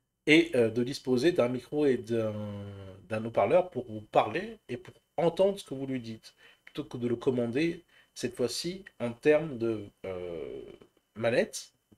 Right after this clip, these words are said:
pourriez le commander avec un téléphone, ce serait hyper intelligent, ce serait hyper marrant, on est d'accord. Comme vous pourriez, euh, éviter cette commande-là, et essayer de transformer les commandes en code.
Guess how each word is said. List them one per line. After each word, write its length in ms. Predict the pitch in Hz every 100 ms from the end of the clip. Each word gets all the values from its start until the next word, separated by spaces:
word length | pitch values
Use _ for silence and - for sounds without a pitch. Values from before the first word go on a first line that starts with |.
| -
pourriez 160 | 120
le 80 | 113
commander 360 | - 113 110 113
avec 240 | 107 107
un 60 | 92
téléphone, 500 | - 107 101 147 156
ce 120 | -
serait 200 | - -
hyper 260 | 95 110 98
intelligent, 540 | 104 - 101 110 127
ce 140 | 127 -
serait 180 | - 101
hyper 220 | - 98
marrant, 360 | 101 113 131 - - - - _ _
on 140 | 107
est 80 | 104
d'accord. 480 | 95 98 160 180 - _ _ -
Comme 260 | 147 156
vous 120 | 131 139
pourriez, 500 | 139 139 156 147 - -
euh, 260 | 110 98 92 -
éviter 380 | 139 156 -
cette 220 | 165 127 -
commande-là, 600 | 131 123 113 117 180 - _ _
et 80 | 120
essayer 300 | 120 160 -
de 260 | - 113 104 - _ _ -
transformer 600 | - 190 - 175 165 160
les 120 | 117
commandes 480 | - 120 156 208 214 _ _ _ _ _ _ _ -
en 140 | 131
code. 340 | 127 131 117